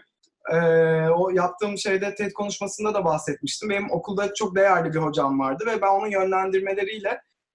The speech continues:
e, Richard Dyer'ın, e, Star teorisini okumuştum ve o yıldız teorisini okuduktan sonra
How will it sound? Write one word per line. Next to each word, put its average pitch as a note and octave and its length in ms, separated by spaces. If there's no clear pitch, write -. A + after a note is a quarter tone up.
e, D#3 220
Richard F#3 440
Dyer'ın, G3+ 480
e, D#3+ 200
Star G3 360
teorisini D#3 480
okumuştum C#3 580
ve G#3 180
o E3 80
yıldız F#3 360
teorisini A3 440
okuduktan A3 640
sonra G#3+ 540